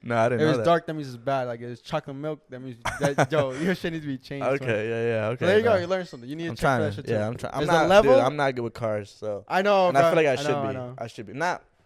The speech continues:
Speaker 1: you know.
Speaker 2: There's a basic,
Speaker 1: Yeah,
Speaker 2: like,
Speaker 1: yeah,
Speaker 2: like,
Speaker 1: I feel like
Speaker 2: basic.
Speaker 1: as a man, you should learn,
Speaker 2: <laughs>
Speaker 1: like, the basics of,
Speaker 2: Yeah.
Speaker 1: uh, the car.
Speaker 2: Ca-, car
Speaker 1: Which I
Speaker 2: shit
Speaker 1: don't.
Speaker 2: is,
Speaker 1: I'm
Speaker 2: like, one of the shit I'm trying to learn more, bro. I mean, I,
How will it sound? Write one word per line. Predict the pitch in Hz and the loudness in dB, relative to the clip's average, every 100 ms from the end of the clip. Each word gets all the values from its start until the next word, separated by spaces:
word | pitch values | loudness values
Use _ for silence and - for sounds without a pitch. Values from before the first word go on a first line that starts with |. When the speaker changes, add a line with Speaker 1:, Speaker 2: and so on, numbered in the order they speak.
| - _ - | -20 _ -14
Speaker 1:
you | 113 | -12
know. | 98 95 | -6 2
Speaker 2:
There's | 208 | 4
a | 214 | 4
basic, | 170 220 208 202 165 170 - | 4 4 2 -8 -10 -20 -10
Speaker 1:
Yeah, | 160 | 0
Speaker 2:
like, | 175 - | 0 2
Speaker 1:
yeah, | 208 | 2
Speaker 2:
like, | 165 | 4
Speaker 1:
I | |
feel | - - | 4 4
like | 196 | 4
Speaker 2:
basic. | 131 - _ - - - _ _ 143 | -2 -12 _ -20 -20 -20 _ _ -16
Speaker 1:
as | 135 | -16
a | 107 | -14
man, | 95 95 107 98 92 92 | -14 -12 -10 -10 -14 -8
you | - | -6
should | - - | -4 -2
learn, | 359 - - 104 | 0 0 -2 -6
Speaker 2:
<laughs> | - 139 | -8 -8
Speaker 1:
like, | 113 | -8
the | 110 | -8
basics | 107 139 117 98 90 - - | -2 -2 -2 -8 -14 -20 -12
of, | 110 107 104 | -6 -6 -6
Speaker 2:
Yeah. | 110 101 | -8 -10
Speaker 1:
uh, | 107 107 98 95 - - - - | -6 -4 -4 -6 -12 -18 -20 -18
the | 113 | -14
car. | 117 95 92 - _ | -8 -8 -10 -18 _
Speaker 2:
Ca-, | 180 185 | -4 -2
car | 156 180 214 | 2 4 6
Speaker 1:
Which | |
I | 139 | 4
Speaker 2:
shit | 120 | 4
Speaker 1:
don't. | 123 - | 4 4
Speaker 2:
is, | - 170 | 2 -2
Speaker 1:
I'm | 120 135 | 0 -2
Speaker 2:
like, | 151 - | -4 -8
one | 160 165 | -6 -4
of | 170 | -4
the | 160 | -6
shit | 180 | -4
I'm | 151 | -4
trying | 143 - 143 139 | -6 -8 -8 -8
to | |
learn | 127 123 120 | -10 -12 -14
more, | 113 | -16
bro. | 110 113 - _ - | -16 -18 -20 _ -12
I | |
mean, | 139 | -8
I, | 139 | -8